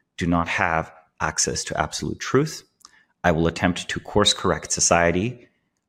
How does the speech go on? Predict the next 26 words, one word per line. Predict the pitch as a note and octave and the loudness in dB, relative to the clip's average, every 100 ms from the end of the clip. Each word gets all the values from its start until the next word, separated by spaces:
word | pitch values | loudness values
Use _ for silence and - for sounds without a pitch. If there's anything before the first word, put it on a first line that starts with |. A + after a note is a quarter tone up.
| - | -2
uh, | D#2+ D#2 D#2 | 2 4 4
with | E2+ - - | 2 -2 2
the | D#2+ D2+ - | 2 2 0
information | F2+ - E2 E2+ - | -4 0 0 0 -2
I | D2 | -4
have, | D#2 D#2 A2 E2 | 0 0 0 -4
the | D#2 | -2
ways | D2+ D#2 | 0 0
in | D2 | 0
which | D2 - | -6 -6
it's | D#2+ - | -10 -8
insane. | C#2 D2+ C#2+ A2+ C3+ _ _ - | -4 -4 -2 -4 -6 _ _ -2
And | F2 | 0
at | - | 2
some | - B2+ C#3+ | 2 2 2
point, | - D2 F2 - - _ | 0 0 -2 -8 -20 _
and | - - | -14 -8
I | D#2 E2 | 0 0
will | G2 A#2 | 2 2
not | A#2 A#2+ | 2 2
be | B2 | -2
able | B2+ B2 | 0 -4
to | A#2 | -6
tell | - B2+ | -2 0
when, | C#3+ C3 F#2+ A2 - _ _ _ _ _ _ _ _ | 2 4 4 0 -4 _ _ _ _ _ _ _ _
uh, | E2+ E2+ E2+ E2+ | 0 4 4 4